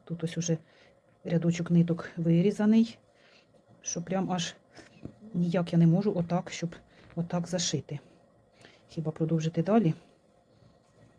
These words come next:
Тут також ось відрізано. Також прям відстань є. Ну, будемо щось, щось робити. Прийшлось підпороти і кишеню, тому що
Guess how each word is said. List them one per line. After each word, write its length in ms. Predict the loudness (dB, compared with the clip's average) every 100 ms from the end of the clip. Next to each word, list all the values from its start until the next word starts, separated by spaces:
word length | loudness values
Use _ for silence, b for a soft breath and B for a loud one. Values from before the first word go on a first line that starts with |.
| _ _ _ b b -4
Тут 200 | -4 -2
також 380 | -4 0 0 0
ось 280 | -4 -8 -18 _ _ b b b b -8
відрізано. 600 | -2 0 2 2 4 4 B B B _ _ b b b b _ _ -10
Також 300 | -4 -2 0
прям 200 | 2 4
відстань 360 | 4 2 -2
є. 140 | -2 -6 -10 -20 -20 _ _ _ _ _ _ _ _ _ _ b b b b _ _ -4
Ну, 160 | -4 0
будемо 280 | 2 2
щось, 380 | 0 -4 -6 -8 -18 _ _ -10
щось 240 | -6 0
робити. 340 | 2 2 -4 -10 _ _ b b b b _ _ _ _ _ _ _ b b _
Прийшлось 400 | -4 0 0 0
підпороти 480 | -2 -2 2 2 2
і 220 | 0 -2
кишеню, 480 | -2 -4 -2 -2 -2
тому 220 | -2 -4
що 220 | -4 -12